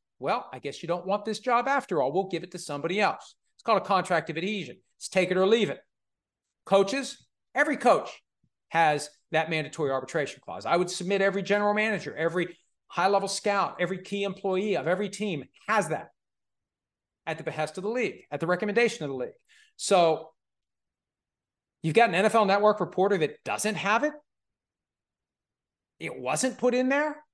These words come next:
That's malpractice. I don't use that word lightly, but when you as a corporate,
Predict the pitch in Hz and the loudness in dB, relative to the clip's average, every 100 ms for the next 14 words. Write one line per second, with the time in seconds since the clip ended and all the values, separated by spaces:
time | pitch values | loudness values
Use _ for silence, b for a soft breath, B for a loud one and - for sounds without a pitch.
0 | _ _ _ _ _ _ _ _ _ _ | _ _ _ _ _ _ _ _ _ _
1 | _ _ _ _ _ _ _ _ _ _ | _ _ _ _ _ _ _ _ _ _
2 | - 208 247 294 226 196 220 - - - | -2 0 2 2 4 4 4 0 -16 -20
3 | _ _ _ _ _ _ _ _ _ 240 | _ _ _ _ _ _ _ _ _ 0
4 | 320 285 233 208 190 180 147 135 160 208 | 2 2 2 6 6 6 2 2 0 -4
5 | 208 _ _ _ _ _ _ _ - 185 | -8 _ _ _ _ _ _ _ -2 -2
6 | 190 190 175 185 294 320 - 185 165 160 | 0 0 0 0 0 0 0 -2 -2 -6
7 | _ _ _ _ _ - - 214 185 180 | _ _ _ _ _ -2 4 4 6 2